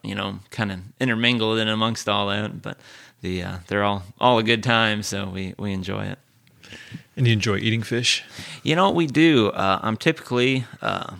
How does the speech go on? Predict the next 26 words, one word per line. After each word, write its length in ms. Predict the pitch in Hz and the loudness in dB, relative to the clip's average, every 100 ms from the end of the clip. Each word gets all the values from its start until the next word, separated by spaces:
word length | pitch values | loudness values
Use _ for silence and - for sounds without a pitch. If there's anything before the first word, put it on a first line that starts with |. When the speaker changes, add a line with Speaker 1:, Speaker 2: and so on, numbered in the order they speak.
| - - - | -18 -18 -12
Speaker 1:
a 60 | |
catch 260 | - 117 - | -2 -2 0
and 80 | 113 | 0
release 300 | 104 107 107 | 0 0 -2
fisherman. 640 | - 110 - 110 113 110 | 0 0 0 0 2 2
Uh, 180 | 101 95 | 0 -2
you 120 | - 101 | 0 0
know, 220 | 98 98 _ | -2 -4 _
probably 180 | - 107 | 2 2
ninety 300 | 104 104 104 | 4 2 0
percent 340 | 98 - - 101 | -4 -6 -4 -2
of 60 | |
my 100 | 98 | -4
fish 320 | 95 104 101 | -2 -2 0
I 40 | 98 | -2
release, 440 | 98 101 98 98 | -4 -2 -2 -2
but, 300 | - 98 92 - - - | -2 -4 -4 -8 -20 -8
uh, 200 | - 104 - | -2 -2 0
we 80 | 110 | -2
do 120 | 120 | -2
keep 360 | - 120 - | 0 -2 0
the 100 | 113 | -2
occasional 480 | 107 - 113 107 104 | -2 0 0 0 -6
trout 480 | - - 104 104 104 - | -6 -2 0 0 -4 -8
and, 320 | 98 98 95 | -8 -6 -6
uh, 180 | - | -6